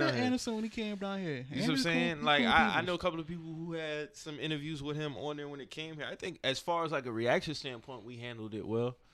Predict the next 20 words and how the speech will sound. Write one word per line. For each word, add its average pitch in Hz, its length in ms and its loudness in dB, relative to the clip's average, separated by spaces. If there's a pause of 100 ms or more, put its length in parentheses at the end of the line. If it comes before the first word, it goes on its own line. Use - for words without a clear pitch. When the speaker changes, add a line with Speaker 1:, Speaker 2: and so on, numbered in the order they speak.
(560)
Speaker 1:
Um, 110 500 -2 (1700)
that's 143 200 -2
all 135 140 -2
I 120 140 2
can 120 180 -10
really 110 200 -10
say 120 240 -4
about 95 260 -6
that. 113 180 -2
It 107 60 0
was 127 160 -6
good 123 140 -6
to 110 40 -8
see 120 160 -6
the, 98 240 -8 (540)
see - 180 -4
the 107 60 -8
community 110 440 -8
come 113 200 -8
together. 104 340 -6